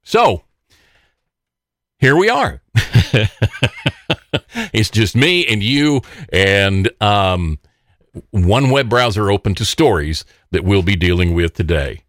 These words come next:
But we'll, you know, we'll, we'll make do. Okay, how's that? Hopefully you're good. Hopefully everybody you know is well, and, uh, that, uh, life is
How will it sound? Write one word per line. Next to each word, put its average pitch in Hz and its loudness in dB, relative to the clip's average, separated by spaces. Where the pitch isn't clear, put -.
But 101 0
we'll, 120 -2
you 101 -6
know, 78 -10
we'll, 95 -4
we'll 131 0
make 123 2
do. 82 -2
Okay, 107 -2
how's 104 -2
that? 85 -2
Hopefully 170 2
you're 151 0
good. 160 0
Hopefully 151 0
everybody 139 -2
you 117 0
know 135 0
is 113 -2
well, 131 0
and, 101 -2
uh, 98 2
that, 95 -2
uh, 92 0
life 104 0
is 95 -2